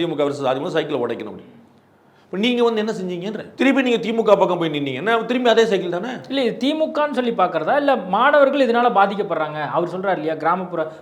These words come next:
Speaker 1: நான்
Speaker 2: மாணவர்கள்,
Speaker 1: சொல்றேன்.
Speaker 2: பட்டியலின மக்கள்லாம் வந்து பாதிக்கப்படுறாங்க
Speaker 1: சூப்பர்
Speaker 2: அப்படின்னு
Speaker 1: கேள்வி
Speaker 2: சொல்றாரு.
Speaker 1: கேட்டீங்க. பட்டியலின முதல்ல தாழ்த்தப்பட்டங்கிற வார்த்தையை பயன்படுத்தக்கூடாது, எனக்கு தெரிஞ்சு பயன்படுத்தக்கூடாது,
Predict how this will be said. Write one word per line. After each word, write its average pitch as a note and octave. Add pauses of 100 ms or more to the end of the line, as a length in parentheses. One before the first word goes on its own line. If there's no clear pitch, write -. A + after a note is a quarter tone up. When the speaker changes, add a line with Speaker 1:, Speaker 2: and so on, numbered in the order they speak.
Speaker 1:
நான் B2+
Speaker 2:
மாணவர்கள், D#3
Speaker 1:
சொல்றேன். D3+
Speaker 2:
பட்டியலின A#3+
மக்கள்லாம் G3+
வந்து G3+
பாதிக்கப்படுறாங்க E3
Speaker 1:
சூப்பர் G#3
Speaker 2:
அப்படின்னு C3
Speaker 1:
கேள்வி D#3+
Speaker 2:
சொல்றாரு. A2
Speaker 1:
கேட்டீங்க. G2 (720)
பட்டியலின F3 (680)
முதல்ல E3
தாழ்த்தப்பட்டங்கிற C#3
வார்த்தையை A#2
பயன்படுத்தக்கூடாது, G2+ (200)
எனக்கு A2 (100)
தெரிஞ்சு C3+ (120)
பயன்படுத்தக்கூடாது, A2+